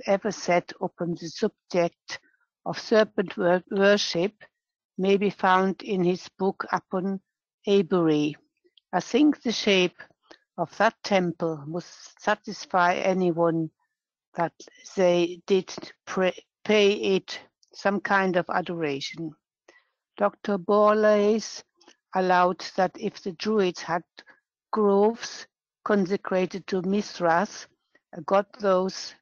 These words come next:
common symbol was a serpent, and temples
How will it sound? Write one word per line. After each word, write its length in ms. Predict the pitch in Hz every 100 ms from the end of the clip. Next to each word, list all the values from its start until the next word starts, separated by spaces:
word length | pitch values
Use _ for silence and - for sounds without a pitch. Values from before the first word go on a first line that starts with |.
| _
common 420 | - 202 202 190
symbol 540 | 170 - 202 180 185 175
was 200 | 175 -
a 40 | 165
serpent, 800 | - 190 185 - 170 190 - - _ _ _ -
and 180 | 170 -
temples 560 | 202 208 - 233 -